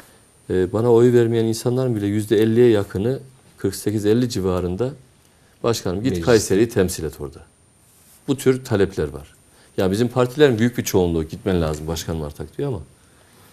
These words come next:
Speaker 1: dedik ki artık kaçar kalmadı bu işin. Gidelim peki. Ee, öylesine bir karar verilmiş oldu.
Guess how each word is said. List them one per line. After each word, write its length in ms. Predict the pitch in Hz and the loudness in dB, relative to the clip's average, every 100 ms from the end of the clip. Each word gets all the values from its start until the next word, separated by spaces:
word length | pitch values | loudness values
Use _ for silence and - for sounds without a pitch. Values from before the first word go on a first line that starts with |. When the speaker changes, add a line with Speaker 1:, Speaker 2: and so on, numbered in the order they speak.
| _ _ 156 | _ _ -2
Speaker 1:
dedik 200 | 123 - | -2 -2
ki 80 | |
artık 220 | 104 98 - | -4 -4 -10
kaçar 380 | 120 120 113 | -10 -6 -8
kalmadı 380 | - 107 82 69 69 | -4 -6 -6 -12 -14
bu 40 | |
işin. 220 | 71 - 110 _ _ _ _ _ - | -16 -16 -18 _ _ _ _ _ -8
Gidelim 300 | 170 95 90 - | -4 -4 -6 -6
peki. 200 | 123 - - _ _ _ _ _ _ _ _ _ _ _ - | -6 -6 -20 _ _ _ _ _ _ _ _ _ _ _ -4
Ee, 40 | 98 90 90 117 | -2 -2 -4 2
öylesine 400 | 139 135 139 131 | 4 4 2 0
bir 140 | 127 | 0
karar 400 | 127 127 107 - _ _ _ _ | 2 2 2 -2 _ _ _ _
verilmiş 420 | 82 80 78 - | -4 -4 -6 -8
oldu. 300 | 76 73 104 | -8 -8 -10